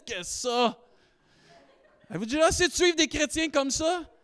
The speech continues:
Vas-y tout seul, man. Moi, je reste ici, je pars pas. Pourquoi ? Euh, c'est, c'est épuisant,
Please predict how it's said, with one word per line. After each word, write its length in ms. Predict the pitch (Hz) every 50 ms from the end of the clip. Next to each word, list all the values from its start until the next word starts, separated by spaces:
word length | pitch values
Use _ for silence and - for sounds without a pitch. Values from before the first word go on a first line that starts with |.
| _ _ _ _ _ _ - - _ _ _ - _ _ _ _ _ _ _ _ -
Vas-y 300 | 147 180 226 - - 277
tout 80 | -
seul, 240 | - - 269 285 294
man. 260 | 247 170 185 196 185 170 - - _ _ _ _ _ - - - - - - - _ _ - -
Moi, 100 | 151 180
je 140 | 190 175 -
reste 240 | 180 180 - - -
ici, 240 | - 226 - - -
je 60 | -
pars 260 | - 165 175 214 214
pas. 240 | - 311 339 330 247 - -
Pourquoi ? 320 | 185 202 - - 330 403 466 466 403 - - _ _ _ _ _ _ _ _ _ _ _ _ _ _ - - _ -
Euh, 260 | - - 175 180 180 -
c'est, 200 | - - - 175
c'est 460 | - - - 175 180 180 190 - - -
épuisant, 480 | 285 294 - 302 311 311 311 240 339